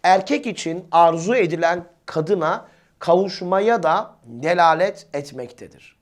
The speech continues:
Ayrıca rüyada kuyu görmek kardeşler bazı konularda, bazı tabirlerde kuyuya düşmek falan varsa eğer rüyanızda bu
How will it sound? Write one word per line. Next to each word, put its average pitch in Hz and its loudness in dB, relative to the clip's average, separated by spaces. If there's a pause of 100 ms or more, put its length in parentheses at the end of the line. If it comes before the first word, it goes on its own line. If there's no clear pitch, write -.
(540)
Ayrıca 190 2 (480)
rüyada 214 2
kuyu 214 -4
görmek 147 -4 (360)
kardeşler 151 -4 (240)
bazı 208 4
konularda, 139 -6 (140)
bazı 165 0
tabirlerde 135 -4 (380)
kuyuya 180 -2
düşmek 175 -6
falan 160 -2
varsa 190 -2
eğer 143 -2 (220)
rüyanızda 135 -6 (380)
bu 220 -2